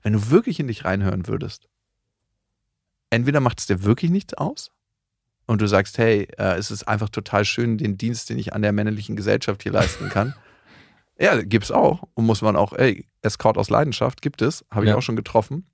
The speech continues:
Speaker 1: im beruflichen
Speaker 2: Du hast
Speaker 1: Kontext.
Speaker 2: ganz schön viel Escort
Speaker 1: Ey,
Speaker 2: damit
Speaker 1: ich weiß
Speaker 2: so.
Speaker 1: auch nicht, warum,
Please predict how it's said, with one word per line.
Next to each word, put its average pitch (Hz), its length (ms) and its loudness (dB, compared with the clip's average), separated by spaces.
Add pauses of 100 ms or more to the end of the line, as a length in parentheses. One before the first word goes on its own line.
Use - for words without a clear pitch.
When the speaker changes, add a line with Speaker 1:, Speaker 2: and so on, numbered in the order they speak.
(120)
Speaker 1:
im 117 100 0
beruflichen 101 400 0
Speaker 2:
Du - 60 -6
hast 98 80 0
Speaker 1:
Kontext. 110 180 -2
Speaker 2:
ganz 87 160 -4
schön 117 100 -2
viel 90 460 2
Escort 120 560 -2
Speaker 1:
Ey, 92 100 4
Speaker 2:
damit 90 220 2
Speaker 1:
ich 101 60 2
weiß 117 140 4
Speaker 2:
so. 110 60 2
Speaker 1:
auch 139 100 4
nicht, 135 140 -2
warum, - 180 -8